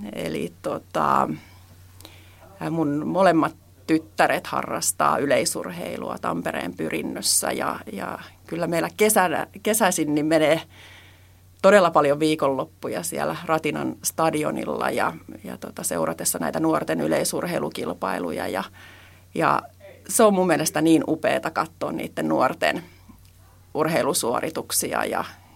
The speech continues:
ja sitä intoa ja hyvää yhteishenkeä, mitä siellä on. Että, että se on näin katsomostakin käsin, niin kyllä yksi mun suosikkipaikkoja.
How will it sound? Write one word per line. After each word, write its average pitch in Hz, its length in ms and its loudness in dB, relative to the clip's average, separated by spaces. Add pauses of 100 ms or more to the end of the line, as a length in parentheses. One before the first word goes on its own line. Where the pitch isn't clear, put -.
(120)
ja - 100 -6
sitä 160 340 -2
intoa 160 640 2
ja 78 160 2 (280)
hyvää 151 240 2
yhteishenkeä, 147 840 -2
mitä - 220 -6
siellä - 360 -4
on. - 300 -4
Että, 196 340 -6 (760)
että 160 180 -2
se 165 120 2
on 165 100 4
näin 190 160 4
katsomostakin 160 880 2 (840)
käsin, 143 420 -2
niin 156 320 -6
kyllä 147 180 -4
yksi - 180 -6
mun 151 100 -4
suosikkipaikkoja. - 800 -8